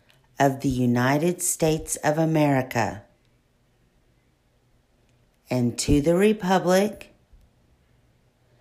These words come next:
for which it stands, one nation, under God,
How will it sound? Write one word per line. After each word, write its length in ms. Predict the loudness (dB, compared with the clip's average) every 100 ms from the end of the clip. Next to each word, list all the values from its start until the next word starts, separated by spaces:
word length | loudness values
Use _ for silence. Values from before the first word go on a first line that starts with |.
| _ _ _ _
for 240 | 0 2
which 360 | 4 2 0 0
it 180 | -2 0
stands, 800 | -2 2 2 4 2 0 -4 -12 -18 -20 _ _ _ _ _ _ _ _ _ _ _ _ _ _ _ _ _ -6
one 420 | 0 2 2 2
nation, 760 | 2 2 0 2 2 0 -4 -10 -20 _ _ _ _ _ _ _ _ _ _ _ _ _ _ _ _ _ _ 0
under 420 | 0 2 2 2
God, 600 | 4 4 4 2 0